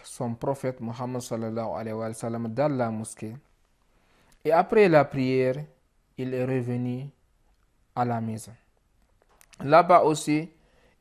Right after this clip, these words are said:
il a trouvé que Fatima Zahra, alayhi salam, a préparé les aliments pour pouvoir couper leur carême. Donc, là-bas aussi, à la deuxième journée,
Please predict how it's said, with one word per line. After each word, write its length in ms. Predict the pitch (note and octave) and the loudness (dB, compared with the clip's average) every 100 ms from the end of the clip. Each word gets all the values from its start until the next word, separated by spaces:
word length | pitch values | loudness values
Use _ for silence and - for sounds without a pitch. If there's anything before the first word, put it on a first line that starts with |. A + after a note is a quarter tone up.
| - | 0
il 180 | D#3 D3+ | 2 6
a 100 | C#3+ | 6
trouvé 420 | F3 F#3+ G3+ A3 | 6 2 4 2
que 300 | G3+ D#3+ C#3 - | 4 2 2 -4
Fatima 480 | - F3+ F#3+ D#3+ D3+ | -2 -2 0 -4 -4
Zahra, 520 | C#3+ C3+ C3+ C3 A#2+ | -4 0 0 2 2
alayhi 180 | B2+ A#2 | 0 -2
salam, 380 | - A#2+ B2 A#2+ | -4 -2 -2 -2
a 120 | A#2 | -4
préparé 800 | - C3+ B2+ A#2+ A#2 A#2+ A#2+ D3 - _ _ _ | -2 -4 -2 0 0 0 -4 -6 -16 _ _ _
les 320 | A2+ A#2 A2+ | -2 -2 0
aliments 520 | A#2+ A#2+ A#2 A#2 A2+ A#2 | -2 -2 -2 -4 -4 -8
pour 240 | B2 A#2 | -8 -10
pouvoir 580 | - A#2 A#2+ A#2+ A#2+ A#2 | -10 -6 0 0 0 -2
couper 560 | B2+ - A2+ A#2 A#2 - - | -12 -6 -4 -4 -6 -10 -6
leur 240 | A#2 A2+ | -4 -4
carême. 400 | - A2 G#2+ B2 C#3+ _ _ _ _ _ _ _ _ - - - _ _ _ - | -8 -12 -12 -16 -20 _ _ _ _ _ _ _ _ -20 -20 -20 _ _ _ -2
Donc, 380 | D3+ F#3 F#3+ - - _ - _ _ _ - | 4 4 4 -4 -20 _ -20 _ _ _ 4
là-bas 380 | E3 G3 F#3+ F3+ | 6 8 10 8
aussi, 500 | D#3+ D3+ D#3+ D#3+ D#3+ - | 6 2 2 2 0 2
à 140 | D3+ | 4
la 160 | F3+ E3+ | 8 6
deuxième 480 | D#3 D#3 D3 D3 C3 | 6 4 2 -2 -2
journée, 500 | B2+ A#2+ B2+ B2 | -2 -2 -2 -4